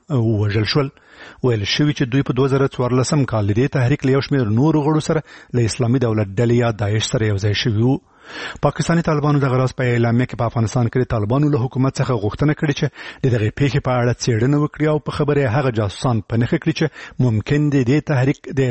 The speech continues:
لوړپوړو مشرانو د وژلو مسؤل وي. ټي ټي پی د خپلې دې ادعا لپاره چې ښایي دا د استخباراتي عناصرو کار وي، کوم شواهد نه دي وړاندې کړي.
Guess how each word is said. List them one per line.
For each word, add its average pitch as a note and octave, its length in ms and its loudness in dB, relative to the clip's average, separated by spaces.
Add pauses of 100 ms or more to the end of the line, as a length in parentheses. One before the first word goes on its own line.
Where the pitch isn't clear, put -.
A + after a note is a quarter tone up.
لوړپوړو C#3+ 480 2
مشرانو D3 400 0
د C3+ 100 2
وژلو A2+ 320 0
مسؤل G#2 420 -2
وي. C3 120 4 (500)
ټي C3+ 160 2
ټي C3 100 0
پی C#3+ 160 0
د C#3 80 -2
خپلې B2 200 0 (120)
دې C#3 120 4 (120)
ادعا C#3+ 240 0
لپاره C3+ 240 -2
چې C3 160 -6
ښایي C3+ 320 0
دا C3 100 2 (220)
د B2 320 0
استخباراتي A#2 640 -2
عناصرو A#2 440 0 (140)
کار C#3 160 2
وي، C3+ 140 -2
کوم A2+ 240 -2
شواهد G#2+ 560 0
نه A#2+ 40 2
دي G#2 80 0
وړاندې G2+ 360 0
کړي. C#3 200 2